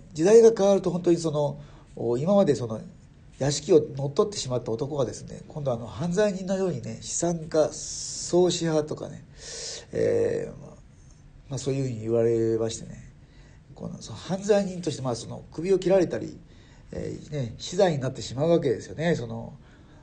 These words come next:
毛沢東がやっぱりその、お-、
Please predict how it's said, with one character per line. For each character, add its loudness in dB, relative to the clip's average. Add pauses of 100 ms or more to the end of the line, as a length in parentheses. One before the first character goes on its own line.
(140)
毛 0
沢 6
東 2
が -6
や -12
っ -18
ぱ -10
り -10
そ -14
の、 -14 (520)
お-、 -8